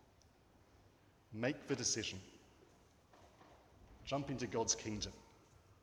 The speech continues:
Don't sit on the fence. You don't want to be worse off than Sodom. But if you know God and you know Christ, if you know that peace that comes through him, then let's pray more and more that together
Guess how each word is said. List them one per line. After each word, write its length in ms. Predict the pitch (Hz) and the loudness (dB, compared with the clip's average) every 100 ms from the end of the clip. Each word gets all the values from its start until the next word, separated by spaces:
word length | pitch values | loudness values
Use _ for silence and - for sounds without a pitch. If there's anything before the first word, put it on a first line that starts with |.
| - - | -20 -6
Don't 160 | 120 120 | -2 0
sit 160 | 120 | 0
on 100 | 107 | 0
the 60 | 95 | -2
fence. 600 | - 92 - - - - - - - - - - - - - - - - - - | -6 -10 -2 0 0 -2 -6 -20 -20 -20 -20 -20 -20 -20 -20 -20 -20 -20 -18 -6
You 80 | 104 | 2
don't 100 | 139 | 4
want 100 | 120 | 4
to 80 | |
be 60 | 113 | 6
worse 240 | 117 - | 6 6
off 160 | 110 - | 4 0
than 100 | 101 | -2
Sodom. 280 | - 98 95 - - - - - - - - - - - - - - - - - - - - - - - - - | 0 -2 -6 -14 -20 -20 -20 -20 -20 -20 -20 -20 -20 -20 -20 -20 -20 -20 -20 -20 -20 -20 -20 -20 -20 -20 -20 -10
But 100 | - | 0
if 80 | |
you 80 | 123 | 4
know 240 | 123 135 143 | 10 10 10
God 240 | 127 90 - - - - | 6 4 0 -2 -2 -2
and 140 | 113 107 | -6 -2
you 80 | 110 | 0
know 220 | 113 120 | 2 2
Christ, 720 | - 107 98 - - - - - - - - - - - - - - - | 0 -8 -8 -2 -2 -2 -4 -8 -20 -20 -20 -20 -20 -20 -20 -20 -20 -6
if 80 | |
you 60 | 117 | 2
know 200 | 123 139 | 6 8
that 320 | 135 135 131 | 6 2 -2
peace 200 | 135 127 | -2 -2
that 200 | - 113 | -2 -4
comes 220 | 113 107 | -6 -4
through 140 | - 101 | -4 -6
him, 180 | 80 95 - - - - - - - - - - - - - - - - - - | -8 -12 -14 -20 -20 -20 -20 -20 -20 -20 -20 -20 -20 -20 -20 -20 -20 -20 -16 -8
then 80 | |
let's 120 | 120 - | -4 -4
pray 400 | - 131 123 117 | 2 6 6 6
more 240 | 117 127 | 2 0
and 100 | 120 | 0
more 220 | 101 95 | 0 0
that 220 | 95 - | -2 -6
together 420 | - - 127 120 | -8 -4 -4 -4